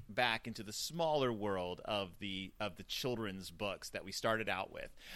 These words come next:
Uh, this isn't a, this isn't a slight against the series or the direction in which they go. I know they only have so many chapter books, but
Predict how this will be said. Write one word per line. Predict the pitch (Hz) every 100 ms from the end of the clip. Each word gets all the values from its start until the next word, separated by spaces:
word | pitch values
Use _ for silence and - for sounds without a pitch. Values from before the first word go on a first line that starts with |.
| 196
Uh, | 151 160
this | 170
isn't | 233 220
a, | 180 147
this | 165 226
isn't | 202
a | 170
slight | - 190 185 185
against | 175 170 175
the |
series | - 226 214 190
or | -
the | 147 156
direction | 170 175 - 165
in |
which | 156 -
they | 147
go. | - 202 175 165
I | 165
know | 170 196
they | 175 165
only | 160 151
have | 143 135
so | -
many | 127 113
chapter | - 85 78 78
books, | 69 69 -
but | 135